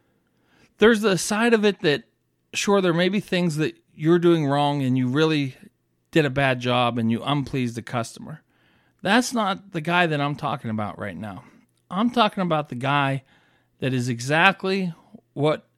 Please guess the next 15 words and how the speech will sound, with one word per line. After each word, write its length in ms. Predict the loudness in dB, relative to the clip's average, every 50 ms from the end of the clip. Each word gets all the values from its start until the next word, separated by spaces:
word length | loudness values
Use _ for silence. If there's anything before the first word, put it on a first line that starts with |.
| _ _ _ _ _ _ _ _ -4
was 240 | -4 -2 -2 0
in 160 | -2 0 0 0
this 180 | -2 -4 -4
question 440 | -4 -2 -2 -2 -2 -2 -4 -6 -6
from 160 | -6 -6 -6
the 40 | -6
beginning. 500 | -4 -6 -6 -6 -6 -6 -6 -8 -12 -16 _ _ _ _ _ _ _ _ _ _ _ _ _ _ _ _
The 100 | -8 -4
guy 340 | -2 -2 0 0 0 2
who's 180 | 2 0 0 0
just 260 | 0 -2 -2 -2 -4
a 100 | -6 -6
really 440 | -2 0 2 2 2 2 0 -2 -4
difficult 680 | -4 -4 -4 -4 -4 -6 -12 -10 -4 -4 -4 -4 -4 -6
customer. 580 | -6 -4 -4 -4 -6 -8 -10 -10 -10 -10 -12